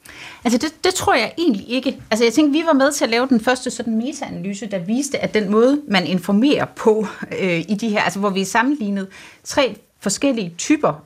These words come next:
af dobbeltblinde randomiserede forsøg, og så på, hvis man fik kaldtabletter og havde fået at vide, at man får milde bivirkninger, hvordan var det så i forhold til, hvis man fik en kaldtab-,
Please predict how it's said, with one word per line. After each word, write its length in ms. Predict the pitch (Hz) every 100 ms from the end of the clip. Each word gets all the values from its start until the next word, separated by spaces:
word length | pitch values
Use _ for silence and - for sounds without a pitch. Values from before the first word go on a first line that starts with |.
| -
af 120 | 180
dobbeltblinde 540 | 214 233 247 185 196
randomiserede 680 | 196 160 165 165 - 202 156
forsøg, 460 | - 170 254 165 -
og 80 | 170
så 180 | 233
på, 340 | 196 - 196 - - - -
hvis 160 | 196
man 160 | 202 180
fik 140 | -
kaldtabletter 580 | - 220 262 208 - 185
og 20 | 170
havde 100 | 160
fået 200 | - 170
at 100 | 156
vide, 240 | 190 226
at 100 | 208
man 160 | 165 143
får 140 | -
milde 360 | 165 196 240 370 403
bivirkninger, 380 | 220 202 202 180
hvordan 260 | 185 214
var 100 | 220
det 120 | 196
så 80 | 196
i 60 | 196
forhold 200 | 196 180
til, 80 | 170
hvis 60 |
man 100 | 165
fik 180 | 160 196
en 60 | 185
kaldtab-, 520 | - 220 - 175